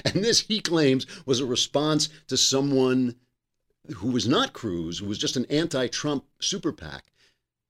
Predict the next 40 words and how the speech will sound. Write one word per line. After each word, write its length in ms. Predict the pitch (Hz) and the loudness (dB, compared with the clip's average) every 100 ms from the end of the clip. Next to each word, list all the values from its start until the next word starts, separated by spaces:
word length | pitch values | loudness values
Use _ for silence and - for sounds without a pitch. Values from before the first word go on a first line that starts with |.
| _ _ _ | _ _ _
blasting 600 | 101 120 131 - 123 110 | -2 0 2 0 -2 -2
out 260 | 95 92 - | -2 -4 -6
a 200 | 95 92 | -6 -8
p-, 200 | - 113 | -8 -8
a 80 | 98 | -8
G 280 | 78 107 110 | -6 -4 -4
Q, 560 | - 113 104 101 92 98 _ _ - | -6 -4 -2 -2 -6 -12 _ _ -14
a 120 | 87 80 _ | -12 -12 _
Gentleman's 340 | 98 113 98 - | -4 -2 -2 -4
Quarterly 540 | - 120 101 92 87 | -2 -2 -2 -4 -6
picture 400 | 87 101 - 92 | -6 -8 -8 -8
of 180 | 87 82 | -8 -8
her, 420 | - 87 87 87 - | -8 -6 -4 -6 -10
of 220 | 87 - - _ | -12 -12 -16 _
Trump's 280 | - 120 - | -8 -8 -6
wife 200 | 101 87 | -6 -6
naked. 320 | 82 78 - - _ | -8 -12 -12 -20 _
So 160 | - 90 | -10 -6
this 200 | 104 104 | -6 -6
was 120 | 87 | -4
his 160 | 113 | -4
response, 500 | 92 98 - 82 76 - - | -4 -6 -8 -10 -10 -14 -12
was 120 | 101 - | -8 -4
he 120 | 117 | -2
was 120 | 92 | -2
gonna 200 | 104 87 | -4 -4
attack 340 | - 90 80 _ - _ | -6 -10 -12 _ -20 _
Ted 260 | - 113 78 | -2 -2 -2
Cruz's 420 | - 90 71 69 | -8 -8 -8 -10
wife. 200 | 65 65 _ _ _ _ _ _ _ - - | -12 -16 _ _ _ _ _ _ _ -18 -6
So 140 | 127 | -6
th-, 120 | 113 _ | -6 _
first 240 | 226 - | -2 0
there's 180 | 170 104 | 0 0
that. 240 | 104 92 - - | -2 -4 -10 -10
Now 120 | 120 131 | -6 -2
this 200 | 226 180 | 2 0
has 180 | 156 - | -2 -6
even 360 | 196 196 180 110 | -6 0 2 0
got 300 | 82 73 | -2 -8